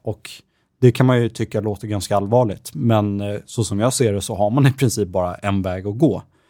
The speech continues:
och det är mot försämringar. För de har en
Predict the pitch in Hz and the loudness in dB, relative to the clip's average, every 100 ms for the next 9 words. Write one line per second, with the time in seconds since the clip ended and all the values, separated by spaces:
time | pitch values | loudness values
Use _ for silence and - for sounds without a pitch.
0 | _ _ 113 104 104 117 151 98 92 - | _ _ 0 4 4 6 6 4 -6 -10
1 | 104 - 95 98 98 - - _ _ _ | -8 -8 -8 -8 -10 -12 -20 _ _ _
2 | _ - 120 113 110 110 | _ 4 6 6 4 2